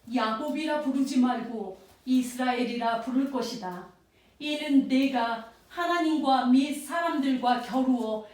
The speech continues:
이겼기 때문이니라." "당신의 이름은 무엇입니까?" "내가 어찌 내 이름을 알려고 하느냐?" 동이 텄고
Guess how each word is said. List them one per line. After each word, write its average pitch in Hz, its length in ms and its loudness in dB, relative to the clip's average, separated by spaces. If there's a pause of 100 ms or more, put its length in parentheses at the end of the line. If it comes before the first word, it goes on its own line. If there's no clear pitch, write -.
(160)
이겼기 311 640 -4
때문이니라." 226 960 -2 (1080)
"당신의 359 640 0
이름은 349 520 -2 (220)
무엇입니까?" 349 1040 2 (1500)
"내가 254 460 2
어찌 240 640 -4
내 277 220 0
이름을 262 680 4
알려고 262 500 0
하느냐?" 190 640 -4 (3000)
동이 294 400 -8
텄고 262 680 -8